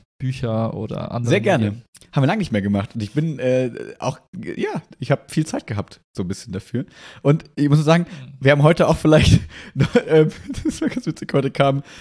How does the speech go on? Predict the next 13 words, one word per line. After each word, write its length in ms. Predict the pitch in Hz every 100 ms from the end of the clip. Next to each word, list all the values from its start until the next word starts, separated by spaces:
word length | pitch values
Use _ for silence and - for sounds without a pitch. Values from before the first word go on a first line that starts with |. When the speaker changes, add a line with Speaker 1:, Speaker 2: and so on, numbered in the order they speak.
| - _ 147
Speaker 2:
ich 80 |
sollte 320 | 156 143 147 143 - _
vielleicht 240 | 131 143 139
Sechstklässler 480 | 156 - 127 - 107
unterrichten, 560 | 104 110 127 - 170 -
ähm, 440 | 127 123 123 120
weil 260 | 113 117 117
David, 480 | 117 127 123 - -
äh, 320 | 110 110 107
Kellerbacher 540 | 104 131 120 110 113
in 80 | 95
Elternzeit 420 | 92 123 104 98
geht. 220 | - 120